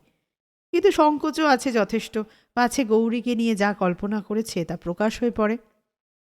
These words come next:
যদিও প্রকাশ হবার কোনো সম্ভাবনাই ছিল না, তবু মনে হচ্ছিল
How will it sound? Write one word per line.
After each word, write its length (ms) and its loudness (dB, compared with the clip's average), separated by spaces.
যদিও 300 0
প্রকাশ 380 0
হবার 220 2
কোনো 200 -4
সম্ভাবনাই 680 -2
ছিল 280 -4
না, 200 -4
তবু 260 0
মনে 220 2
হচ্ছিল 480 -2